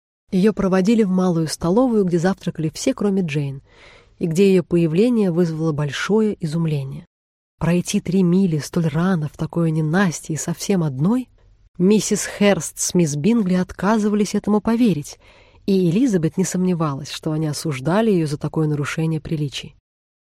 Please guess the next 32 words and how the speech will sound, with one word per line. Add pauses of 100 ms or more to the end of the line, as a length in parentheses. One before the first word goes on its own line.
(240)
Однако
приняли
они
ее (380)
очень
любезно. (600)
А
в
том,
как
с
ней
поздоровался
их
брат, (420)
было
нечто
большее,
чем
простая
любезность, (260)
приветливость
и
радушие. (460)
Мистер
Дарси
сказал
очень
мало, (400)
а
мистер
Херст —